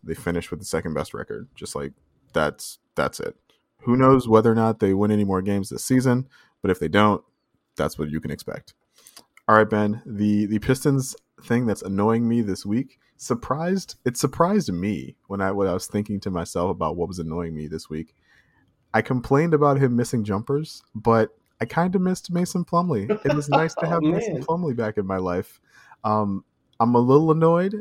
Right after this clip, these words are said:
Speaker 1: that they, they brought him back to facilitate this, this, uh, chemistry with Killian Hayes. And A, Mason Plumlee's not playing, so that can't happen. B, when Mason Plumlee does play,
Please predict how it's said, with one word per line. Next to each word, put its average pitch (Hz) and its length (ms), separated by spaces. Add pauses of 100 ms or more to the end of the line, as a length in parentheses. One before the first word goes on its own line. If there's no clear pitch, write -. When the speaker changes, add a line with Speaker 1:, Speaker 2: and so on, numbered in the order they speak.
Speaker 1:
that 110 320
they, 110 100
they 113 140
brought 110 280
him 117 200
back 101 380 (420)
to 107 320
facilitate 110 640
this, - 260
this, - 300
uh, 90 280
chemistry 123 520
with 110 160
Killian 101 300
Hayes. 104 360 (480)
And 95 480 (480)
A, 110 220
Mason 104 280
Plumlee's 98 280
not 73 140
playing, 98 320
so - 100
that 76 140
can't 82 180
happen. 98 380 (360)
B, 101 440
when 95 220
Mason 92 260
Plumlee 92 600
does 90 260
play, 127 360